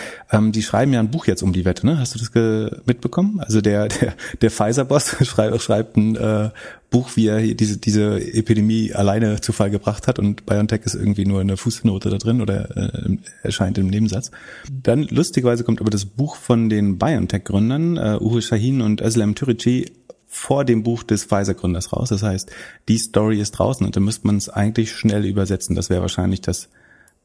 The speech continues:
beste Marketing, äh, für BioNTech. Was die aber statt Marketing machen grad, ist, ähm,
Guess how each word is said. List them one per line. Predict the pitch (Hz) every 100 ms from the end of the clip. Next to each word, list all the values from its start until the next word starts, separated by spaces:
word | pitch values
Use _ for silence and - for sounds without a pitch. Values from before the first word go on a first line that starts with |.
| _
beste | 101 - -
Marketing, | 85 82 80 - - 92 87 -
äh, | - - - 92 92 _ _
für | _ -
BioNTech. | 85 90 85 - -
Was | 127
die | -
aber | 113
statt | - -
Marketing | 110 95 104 107
machen | 107 113
grad, | 117 117 -
ist, | 113 - -
ähm, | 104 101 101 101 98 113